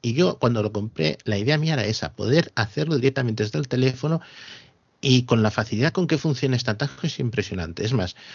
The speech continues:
me pasó, eh, Manuel, uno con el que faltaba la opción de hacer un código Q R de texto. Y yo los puedo crear. Tarda un poco,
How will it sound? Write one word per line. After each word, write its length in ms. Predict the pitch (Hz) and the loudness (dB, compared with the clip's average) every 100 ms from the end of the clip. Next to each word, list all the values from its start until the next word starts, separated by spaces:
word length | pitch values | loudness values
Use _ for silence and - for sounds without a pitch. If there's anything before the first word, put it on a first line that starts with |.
| - - | -18 -16
me 160 | - 107 | -2 0
pasó, 560 | 101 113 139 143 131 - | 2 2 4 6 4 2
eh, 760 | 117 113 113 113 110 110 104 104 | 0 2 2 2 2 2 0 0
Manuel, 400 | 104 123 180 - | 0 2 2 2
uno 260 | 156 190 202 | 4 6 6
con 140 | 143 | 4
el 100 | 120 | 2
que 220 | 120 117 - _ | 2 0 -4 _
faltaba 420 | - 123 131 139 | 0 2 2 2
la 80 | 160 | 2
opción 300 | 156 170 190 | 2 0 2
de 80 | 185 | 2
hacer 300 | - 151 - _ | 2 0 -2 _
un 140 | 131 | -4
código 340 | 131 135 131 123 | -2 2 2 2
Q 160 | 123 | 0
R 160 | 127 175 | 0 0
de 140 | 147 | -2
texto. 280 | 104 107 - - | -2 -4 -4 -6
Y 80 | |
yo 60 | 95 | -2
los 140 | 127 | -2
puedo 240 | - 110 131 | 0 0 0
crear. 300 | 90 90 92 - - - _ | 0 -4 -6 -16 -20 -20 _
Tarda 240 | 143 185 | 2 4
un 80 | 151 | 2
poco, 280 | 113 - | 0 -6